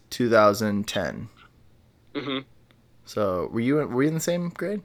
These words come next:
Speaker 1: Same?
Speaker 2: So I graduated high school in oh seven.
Speaker 1: Okay.
Speaker 2: But
Speaker 1: So you're, like, a
Speaker 2: uh,
Speaker 1: year behind me.
Speaker 2: Yeah, but I, but I went to Purdue my freshman
Speaker 1: Oh,
Speaker 2: year.
Speaker 1: that's right.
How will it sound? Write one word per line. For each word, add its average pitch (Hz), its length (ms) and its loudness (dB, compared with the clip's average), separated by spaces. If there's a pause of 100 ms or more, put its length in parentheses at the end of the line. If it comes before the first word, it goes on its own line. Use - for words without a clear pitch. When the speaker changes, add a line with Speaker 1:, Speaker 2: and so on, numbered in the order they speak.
(300)
Speaker 1:
Same? 135 340 -10
Speaker 2:
So 151 400 12
I 139 300 8
graduated 135 540 4
high 123 140 2
school 117 240 -2
in 104 60 -6
oh 107 100 0
seven. 101 500 0 (360)
Speaker 1:
Okay. 104 260 -2 (240)
Speaker 2:
But 110 420 2 (200)
Speaker 1:
So - 140 -8
you're, 151 100 0
like, 143 160 -2
a 101 40 4
Speaker 2:
uh, 104 180 4
Speaker 1:
year 107 100 0
behind 98 300 -4
me. - 160 -12 (520)
Speaker 2:
Yeah, 135 340 6
but 113 200 4
I, 120 200 6 (120)
but 123 100 2
I 120 80 6
went 127 180 4
to - 100 -10
Purdue 123 480 0
my 98 180 -2
freshman 110 320 4
Speaker 1:
Oh, - 280 0
Speaker 2:
year. - 80 -2
Speaker 1:
that's - 180 -6
right. 156 300 -8